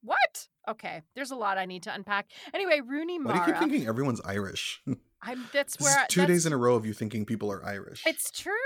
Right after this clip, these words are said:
Speaker 2: Yeah.
Speaker 1: Well, with a name like Rooney Mara,
Speaker 2: Mm.
Speaker 1: I mean, certainly she, her parents wanted her to be Irish. Um, she starred in the remake of <laughs> Nightmare on Elm Street in twenty ten, before her one scene in the opening of David Fincher's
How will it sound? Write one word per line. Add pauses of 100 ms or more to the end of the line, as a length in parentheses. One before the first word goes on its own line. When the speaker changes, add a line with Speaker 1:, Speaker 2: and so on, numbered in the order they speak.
(160)
Speaker 2:
Yeah. (100)
Speaker 1:
Well,
with
a
name
like
Rooney
Mara, (100)
Speaker 2:
Mm.
Speaker 1:
I
mean,
certainly
she, (120)
her
parents
wanted
her
to (180)
be
Irish. (320)
Um,
she
starred
in
the
remake
of
<laughs>
Nightmare
on
Elm
Street
in
twenty
ten, (280)
before
her
one
scene
in
the
opening
of
David
Fincher's